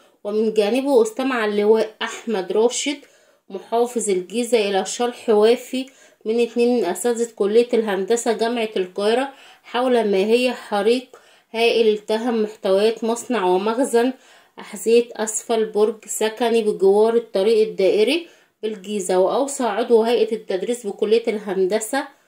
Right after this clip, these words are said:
بعدم المضي قدما في عملية الإطفاء، ودار نقاش بينهما ورجال الدفاع المدني برئاسة اللواء هشام صادق مدير الإدارة العامة للحماية المدنية بالجيزة.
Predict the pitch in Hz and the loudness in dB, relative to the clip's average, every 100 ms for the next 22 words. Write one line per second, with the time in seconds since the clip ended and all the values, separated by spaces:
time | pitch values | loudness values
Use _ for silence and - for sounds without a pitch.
0 | _ _ _ 190 185 233 262 233 208 190 | _ _ _ -8 -4 -2 0 0 0 0
1 | 226 233 233 208 185 214 233 240 220 - | 2 2 2 0 0 0 0 -2 -6 -10
2 | 214 220 226 175 185 190 214 220 - 180 | -4 -4 -4 -4 -2 2 2 2 -2 -2
3 | - - 175 - _ _ _ _ 202 196 | -4 -2 -2 -2 _ _ _ _ -10 -2
4 | 220 214 196 190 254 269 233 208 202 226 | 0 0 -2 -2 -2 -2 0 0 2 0
5 | 240 247 277 294 _ _ _ - 190 190 | 0 0 0 -4 _ _ _ -8 -4 -2
6 | 185 233 247 185 190 240 226 214 214 226 | 0 0 0 -2 -4 -2 0 2 0 0
7 | 240 233 185 190 185 214 247 240 247 - | 0 0 0 -2 0 2 2 2 -4 -4
8 | 196 196 202 226 220 208 190 - 214 233 | -4 2 4 4 4 0 -4 0 0 0
9 | 233 - 214 214 220 190 196 185 220 233 | -2 -4 0 2 0 -2 -4 0 4 4
10 | - 185 208 220 190 196 226 226 208 - | 2 -2 0 0 -2 -2 -2 0 -2 -4
11 | 185 214 220 208 196 202 214 226 220 208 | -2 2 2 0 0 2 2 2 0 -4
12 | 214 196 175 | -6 -6 -8